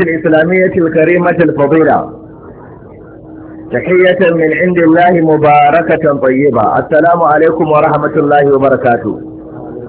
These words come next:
Ina mai farawa da jaddada godiya ga Allah madaukakin sarki, wanda cikin rahamarsa da tausayinsa da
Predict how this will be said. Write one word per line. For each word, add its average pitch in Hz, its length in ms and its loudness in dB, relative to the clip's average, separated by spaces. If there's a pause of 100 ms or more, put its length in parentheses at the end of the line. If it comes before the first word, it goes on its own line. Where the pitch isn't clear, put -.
(2000)
Ina 202 200 2
mai 175 180 2
farawa 175 480 2
da 165 160 2
jaddada 170 300 0
godiya 160 480 2
ga 160 160 2
Allah 170 240 2
madaukakin 170 580 0
sarki, 180 600 -2 (1700)
wanda 160 480 0
cikin 165 240 0
rahamarsa 165 880 2
da 143 80 0
tausayinsa 156 580 -2
da 147 100 0